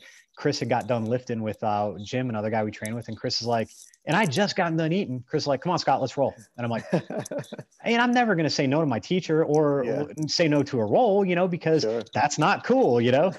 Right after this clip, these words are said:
Speaker 2: <laughs>
Speaker 1: So it's like, we rolled and I almost threw up, you know, and,
Speaker 2: Oh,
Speaker 1: and
Speaker 2: yeah.
Speaker 1: my, my throat's killing me 'cause he got a nasty choke on me and stuff like that.
Speaker 2: <laughs>
Speaker 1: But it's like, we, we don't, like, it's cool to talk about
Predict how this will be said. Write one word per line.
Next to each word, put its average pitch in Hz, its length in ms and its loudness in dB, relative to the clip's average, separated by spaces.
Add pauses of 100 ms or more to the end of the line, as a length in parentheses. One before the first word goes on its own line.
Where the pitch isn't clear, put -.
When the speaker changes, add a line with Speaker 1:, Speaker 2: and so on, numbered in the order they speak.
Speaker 2:
<laughs> 175 160 0
Speaker 1:
So 175 200 4
it's 175 140 0
like, 170 200 2
we 170 160 4
rolled 156 420 2
and 120 120 0
I 127 120 0
almost 147 360 -2
threw 175 260 0
up, 143 260 0
you 131 80 2
know, 147 240 2
and, 131 240 2
Speaker 2:
Oh, - 20 -2
Speaker 1:
and 135 180 0
Speaker 2:
yeah. 135 160 2
Speaker 1:
my, - 0 -
my 147 200 0
throat's 208 320 0
killing 120 280 2
me 113 140 0
'cause 117 160 -4
he 127 100 -2
got 139 200 2
a 139 60 0
nasty 156 360 -4
choke 196 280 -2
on 120 160 0
me 113 100 -2
and 110 100 -6
stuff 120 140 -4
like 113 140 -4
that. - 140 -6
Speaker 2:
<laughs> 147 100 -8 (260)
Speaker 1:
But 160 200 2
it's - 180 -4
like, 165 240 0 (480)
we, 151 160 0
we 151 180 0
don't, 165 420 0
like, 135 240 0 (2250)
it's 147 180 0
cool 180 340 -2
to 165 80 -2
talk 135 320 -2
about 147 400 0